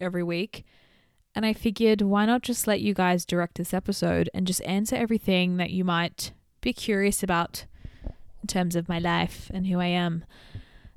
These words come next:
Um, but before we get into that, I wanna do a quick weekly recap of what's happened in my life this week. Uh,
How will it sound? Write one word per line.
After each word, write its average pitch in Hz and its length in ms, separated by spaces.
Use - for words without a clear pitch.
Um, 226 320
but 233 80
before 311 240
we 359 80
get 277 120
into 202 200
that, 175 260
I 202 40
wanna 226 180
do 262 80
a 247 40
quick - 460
weekly 233 760
recap 190 560
of 196 120
what's - 320
happened 202 340
in 202 80
my 196 140
life 165 260
this - 180
week. 277 400
Uh, 196 300